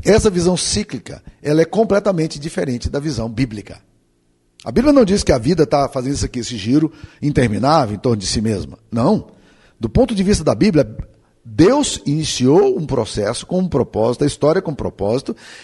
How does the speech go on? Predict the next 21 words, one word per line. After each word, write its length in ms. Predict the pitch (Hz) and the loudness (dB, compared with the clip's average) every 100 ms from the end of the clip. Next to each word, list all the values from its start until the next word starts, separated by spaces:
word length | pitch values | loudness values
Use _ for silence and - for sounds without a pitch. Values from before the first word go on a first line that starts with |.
| - | -2
e 80 | 165 | 4
Deus 320 | 165 220 - | 4 4 4
fez 280 | 214 190 - | 2 2 -2
isso 300 | 190 226 190 | 0 2 0
surgir 400 | - 175 127 196 | 2 2 2 0
de 120 | 160 | 2
onde? 380 | 170 131 85 - _ _ _ _ _ - _ - | 2 2 -2 -12 _ _ _ _ _ -20 _ -20
Do 280 | 101 98 | -10 -6
nada. 500 | 139 151 185 120 - _ _ _ _ _ _ _ _ _ _ _ _ | -2 0 -2 -6 -12 _ _ _ _ _ _ _ _ _ _ _ _
A 80 | 113 | 0
Bíblia 240 | 143 190 | 2 4
diz: 140 | 165 165 | 4 2
no 80 | 185 | 0
princípio 520 | 175 - - 262 208 | -2 -2 -2 -2 -4
criou 280 | - 160 117 | 2 2 4
Deus 360 | 127 165 160 - | 4 2 0 -8
os 120 | 123 | -10
céus 340 | - 165 170 147 | -4 2 2 2
e 60 | |
a 60 | 135 | 0
terra. 400 | 165 170 87 | 0 0 -2